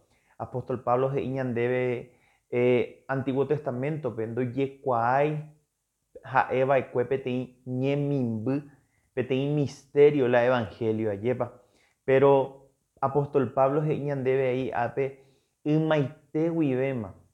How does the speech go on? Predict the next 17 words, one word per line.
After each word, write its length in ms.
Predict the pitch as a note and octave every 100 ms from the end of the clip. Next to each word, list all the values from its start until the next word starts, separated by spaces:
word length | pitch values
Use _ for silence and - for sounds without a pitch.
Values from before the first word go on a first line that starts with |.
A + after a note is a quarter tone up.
| _ -
ymaite 560 | C3+ C#3 C3 A2+ - C#3
guivéma 420 | C#3 B2 B2 C3
ñande 600 | C3+ C#3+ C#3+ C#3+ C#3 D3
ryguete 760 | C#3 A2 - C3 C#3+ D3 -
oguerekoha 880 | - C3 C#3 C#3+ C#3+ C#3+ C3+ - B2+
peteĩ 380 | C#3+ C#3 C3 C3+ - _ -
plan 480 | C3+ D3 C3 A#2+ -
ajépa, 460 | A2 A#2 B2+ A#2 - _ _ _ _
oguerekoha 580 | A#2+ C3 C3+ C3+ B2 C3
peteĩ 380 | C#3+ C#3 B2+ B2+ _
plan. 280 | A#2 G#2+ F#2+ - _ _ _ _ _ _ -
Ikatu 360 | A#2 B2 C3+
hag̃uáicha 500 | C3 A#2+ A#2 B2+ C#3
ha'e 500 | C3 C3 - A#2 A#2+ A#2 _ _ _ _ _ _ -
ogueru, 920 | C3 C#3 C3 C#3 B2 A2 C#3 G3+ A3+ _ _ _ _ _ _ _ _ _ _ _ -
oguerovia 760 | B2+ B2+ C#3 C#3 C#3 C3+ C#3
hag̃uáicha 800 | C3 C3+ A#2 A2 B2 C#3+ - D#3